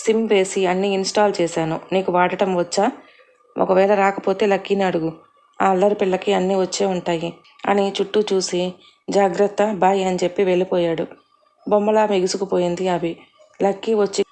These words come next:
కుదిపే వరకు కదలలేదు. అభి చేతిలో ఫోన్ చూసి తన పరిస్థితి పట్టించుకోకుండా,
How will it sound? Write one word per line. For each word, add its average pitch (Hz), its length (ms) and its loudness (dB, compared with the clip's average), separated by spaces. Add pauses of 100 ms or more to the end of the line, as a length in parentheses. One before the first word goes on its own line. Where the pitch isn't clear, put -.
(220)
కుదిపే 214 300 4
వరకు 190 320 2
కదలలేదు. 180 600 0 (340)
అభి 196 160 4
చేతిలో 196 400 2
ఫోన్ 190 360 0
చూసి 185 240 -2
తన 180 200 -2
పరిస్థితి 190 460 -2
పట్టించుకోకుండా, 180 920 -2